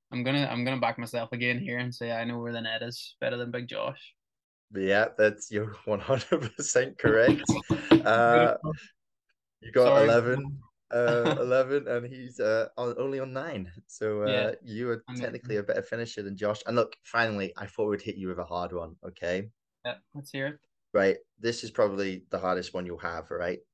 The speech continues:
Speaker 2: Penalties. Are you known for penalties?
Speaker 1: Nah, I'm a shocker at penalties. I'd, I'd like
Speaker 2: Well
Speaker 1: to think I was, but nah,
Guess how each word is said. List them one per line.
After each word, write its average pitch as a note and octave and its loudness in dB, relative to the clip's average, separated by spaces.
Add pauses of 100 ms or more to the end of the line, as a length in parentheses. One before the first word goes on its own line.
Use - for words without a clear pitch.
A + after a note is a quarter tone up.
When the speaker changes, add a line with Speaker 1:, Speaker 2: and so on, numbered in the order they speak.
(120)
Speaker 2:
Penalties. A2 2
Are G2+ -8
you A2 -2
known A2 0
for A2 -6
penalties? A#2 -2 (680)
Speaker 1:
Nah, C3+ 2 (100)
I'm B2+ -4
a B2 -6
shocker B2 -2
at A#2+ -8
penalties. A2+ -10
I'd, B2 -8
I'd A#2 -4
like A#2+ 0
Speaker 2:
Well G2+ 6
Speaker 1:
to - -8
think - -12 (300)
I - -14
was, A#2 -8
but A2 -4
nah, F#2 -10